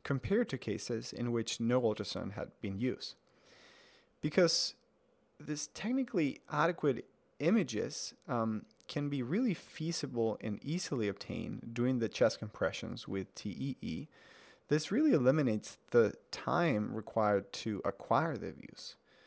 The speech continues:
Supporting this point and this idea, there was one retrospective study by Doctor Jamie Fair and our colleagues from University of Utah that compared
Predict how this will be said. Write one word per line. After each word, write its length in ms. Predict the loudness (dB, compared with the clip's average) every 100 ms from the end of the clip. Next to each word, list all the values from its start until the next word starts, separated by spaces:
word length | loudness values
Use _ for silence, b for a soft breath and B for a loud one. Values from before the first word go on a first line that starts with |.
| b b b b b b
Supporting 680 | -2 2 6 8 6 2 -4 -4
this 340 | -2 -2 -6 _ _
point 380 | -4 0 0 -2
and 220 | -4 -4
this 520 | -4 -6 -6 -12 -16 -10
idea, 600 | -6 -4 0 4 4 0 -8 b b b b 0
there 100 | 4
was 200 | 2 4
one 360 | 4 4 4
retrospective 720 | 2 2 0 4 4 4 -2
study 400 | 0 2 4 2
by 460 | 0 4 6 4 2 -2
Doctor 300 | 0 0 -2
Jamie 340 | -6 -2 -2
Fair 520 | -2 0 4 4 2 -2
and 220 | -6 -6 -4
our 200 | -4 -6 -6
colleagues 480 | 0 2 0 -2 -8
from 500 | -6 -2 0 -2 -4
University 460 | -4 -2 -2 -4 -8
of 140 | -2
Utah 440 | 0 2 0 0 -4 B B B B -4
that 520 | 6 6 6 2 -6
compared 680 | -6 -6 -4 2 4 4